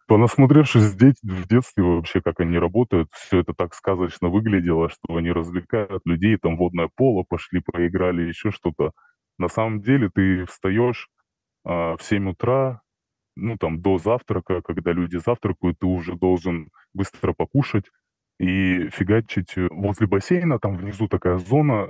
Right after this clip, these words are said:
несколько бассейнов, и там есть такая будка. Она выглядит как домик, у которого ставни наверх так открываются.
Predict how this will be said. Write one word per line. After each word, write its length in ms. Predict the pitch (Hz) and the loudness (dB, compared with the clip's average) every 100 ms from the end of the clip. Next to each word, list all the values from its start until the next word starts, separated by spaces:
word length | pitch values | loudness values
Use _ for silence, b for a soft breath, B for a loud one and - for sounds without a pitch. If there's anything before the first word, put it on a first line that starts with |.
| 87 | -4
несколько 480 | 98 107 - 85 92 | -2 -2 -4 -4 -4
бассейнов, 500 | 92 - 147 131 104 | -4 0 2 2 -2
и 80 | - | -6
там 200 | - 120 | -6 -4
есть 180 | 101 90 - | -4 -4 -8
такая 260 | - 85 | -4 -2
будка. 480 | 90 135 - 120 107 b b _ - | 0 0 0 -2 -2 b b _ -6
Она 240 | 90 101 | -2 0
выглядит 500 | 101 110 101 95 92 - | 0 0 -2 -4 -4 -4
как 140 | - 82 80 | -4 -4 0
домик, 500 | 113 143 135 104 - _ _ _ 101 | 2 4 2 -2 -12 _ _ _ -6
у 100 | 95 | -2
которого 500 | 98 110 98 90 87 | 0 2 2 2 -2
ставни 440 | - 117 120 95 | -2 -2 -2 -6
наверх 420 | 90 92 92 87 - | -6 -2 0 -2 -6
так 140 | - | -6
открываются. 840 | 78 - 87 85 82 82 - - | -6 -4 -2 0 -2 -4 -6 -8